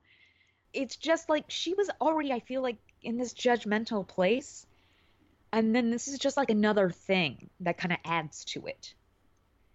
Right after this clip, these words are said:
Because I certainly wouldn't say, "Oh, it's just because she didn't get laid."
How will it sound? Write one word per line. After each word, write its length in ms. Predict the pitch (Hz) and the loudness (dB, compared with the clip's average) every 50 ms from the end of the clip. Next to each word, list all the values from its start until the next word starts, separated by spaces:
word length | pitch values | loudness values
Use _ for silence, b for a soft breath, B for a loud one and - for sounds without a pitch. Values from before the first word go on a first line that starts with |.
| _ _ b b b b | _ _ b b b b
Because 200 | - 233 285 277 | 0 0 2 4
I 140 | 294 359 415 | 4 2 2
certainly 520 | 403 - - 359 370 - 240 269 262 254 | 2 -2 -4 -4 -4 -4 -4 -4 -4 -4
wouldn't 500 | 240 202 202 208 208 202 202 208 190 - | -4 -4 0 4 4 4 4 2 -6 -10
say, 600 | - - - - 202 190 175 165 156 143 - 139 - 165 165 175 - _ _ | -16 -20 -6 -2 0 2 2 2 0 0 -4 -6 -12 -14 -18 -18 -20 _ _
"Oh, 140 | 233 196 185 | -2 0 0
it's 260 | 202 - - - - _ | -2 -4 -8 -16 -20 _
just 380 | _ - - - 165 175 - _ _ _ | _ -8 -4 -2 -2 -2 -4 _ _ _
because 720 | 160 - - 175 160 139 135 131 131 - - - - _ _ _ _ _ | -14 -8 -2 0 0 0 0 -4 -8 -10 -16 -20 -20 _ _ _ _ _
she 180 | - - 196 | -6 -4 -2
didn't 140 | 170 147 143 | -2 -2 -4
get 180 | 139 143 - - | -6 -8 -6 -6
laid." 300 | 139 165 - - - | -8 -8 -8 -12 -18